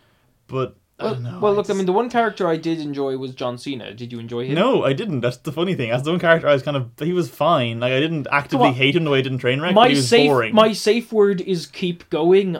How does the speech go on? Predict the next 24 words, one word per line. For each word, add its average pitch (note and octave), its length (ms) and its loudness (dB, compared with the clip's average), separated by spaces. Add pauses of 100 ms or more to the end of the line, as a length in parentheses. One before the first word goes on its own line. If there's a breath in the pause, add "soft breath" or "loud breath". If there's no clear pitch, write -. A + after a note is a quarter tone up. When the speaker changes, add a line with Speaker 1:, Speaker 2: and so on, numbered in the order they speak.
Speaker 2:
I F3 140 -2
was F#3 180 0
in E3+ 260 -4
tears. B2 640 -6
I C3+ 180 -6
was F3+ 240 -2
<laughs> - 60 -10
Speaker 1:
Really? F3 420 -4
Speaker 2:
anyway. F#3+ 280 -2
Speaker 1:
Borderline D3+ 440 2
rape E3 160 -2
humor. A#2+ 200 -6
That, A#2+ 160 -8
that's B2+ 160 -14
great. A#2+ 240 -2 (1120 loud breath)
Speaker 2:
Um, F#3+ 520 4 (500)
speaking A#3+ 500 -4
of, F3+ 460 2
um, D#3+ 640 4 (100)
Speaker 1:
But C3+ 100 -2
when C#3+ 120 -2
the C#3+ 60 -2
pool G3+ 260 4
collapsed - 600 -4